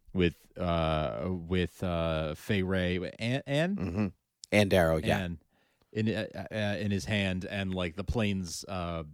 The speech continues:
Speaker 1: you know, him swatting the planes and everything. That's, that's the most iconic thing in the movie to me, followed closely by fighting the dinosaurs.
Speaker 2: Yep.
Speaker 1: Um,
Speaker 2: Mm-hmm.
Speaker 1: those are the two things, like, the two images that pop into my head instantly. But the first thing,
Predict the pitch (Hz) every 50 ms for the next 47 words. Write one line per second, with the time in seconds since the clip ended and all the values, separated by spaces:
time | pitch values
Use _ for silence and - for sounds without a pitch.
0 | - - 101 90 82 82 82 - 110 90 - - 117 117 107 101 98 95 90 -
1 | - 101 92 87 85 78 92 82 78 80 80 - 80 78 76 101 101 98 - -
2 | - 135 151 156 - - 139 123 120 110 - 107 95 - - 113 110 101 95 -
3 | - 107 101 92 90 90 87 90 80 82 78 - - - - - 113 101 92 90
4 | 87 69 - - - - - - - - - 165 170 160 143 131 120 - - 190
5 | 208 190 156 - - 113 110 95 101 98 92 - - 101 95 87 85 85 85 80
6 | 76 73 - - - 50 - - - - _ _ _ _ _ _ _ _ _ _
7 | _ - 95 98 - - 101 98 98 95 92 92 90 90 87 85 82 82 78 -
8 | - _ _ _ _ _ _ _ _ _ _ - - - 110 123 120 120 107 113
9 | 104 98 - - 107 98 85 98 92 87 80 - - 90 - - 95 - - 117
10 | 101 90 101 110 104 87 98 87 - 95 - - 101 90 90 - 90 - - 90
11 | 85 87 85 78 80 78 - - 85 78 110 - - 160 156 135 - - 113 95
12 | 85 80 82